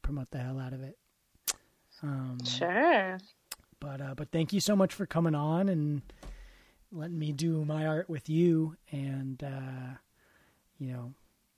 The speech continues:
Speaker 1: if nothing else, you know, you've got one of the most pleasing vocal timbres. So it's just been nice to hear you make sounds with your mouth.
Speaker 2: <laughs> That's what I do.
Speaker 1: <laughs> Sweet Amethyst. Well, uh,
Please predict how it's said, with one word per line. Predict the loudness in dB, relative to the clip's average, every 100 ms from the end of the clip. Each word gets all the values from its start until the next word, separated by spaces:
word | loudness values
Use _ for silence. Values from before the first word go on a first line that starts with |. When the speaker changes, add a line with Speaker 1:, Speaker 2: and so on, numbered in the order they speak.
| _
Speaker 1:
if | _
nothing | -4 0 0 0
else, | -2 -2 -6 -8
you | -8
know, | -4
you've | -6 -4
got | -6 -4
one | -4
of |
the | -4
most | -6 -6 -6
pleasing | -2 0 0 -2
vocal | -2 -4 -4 -8
timbres. | -8 -8 -6 -8 -8 -10
So | -10 -10 -10 -14 _ _ _ _ _
it's | -18
just | -16 -10
been | -8 -6
nice | -8 -10
to | -12
hear | -12 -10 -8 -8 -10 _
you | -8
make | -8 -8
sounds | -8 -8 -10 -10 -12 -14 -18 -20
with | -16
your | -12
mouth. | -12 -12 -16 -20 _ -10 -8 -8 -12 -16 -18 -20 -8 2
Speaker 2:
<laughs> | 4 8 6 8 4 2 -6 0
That's | 0 2
what | 6 6
I | 6
do. | 4 0 0 -4 -10 -2 2
Speaker 1:
<laughs> | 4 4 4 4 4 0 2 0 2 2 2 0 2 0 0 -2 0 -2 -4 -12 -18 -18 -18 -16
Sweet | 0 6 10
Amethyst. | 10 10 10 10 8 4
Well, | 8 10 12
uh, | 10 10 10 10 8 6 4